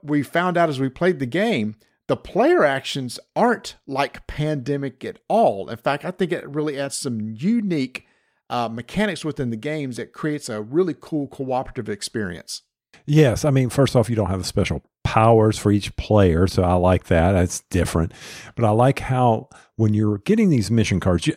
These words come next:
Speaker 2: I mean, at the beginning of the phase, you get two mission, everybody gets two mission cards.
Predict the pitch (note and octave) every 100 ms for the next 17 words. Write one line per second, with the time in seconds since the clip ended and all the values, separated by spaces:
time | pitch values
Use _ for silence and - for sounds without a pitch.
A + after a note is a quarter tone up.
0 | - D3 - A#2+ A2+ G#2+ A2 G#2+ D#3+ D#3
1 | C#3+ A2+ G#2 G2+ F#2+ F2+ F#2+ - - G2
2 | - - C3 A2+ - A2 A#2+ A#2+ G2+ G#2
3 | - G#2 F2 D#2+ - E2+ G#2 - -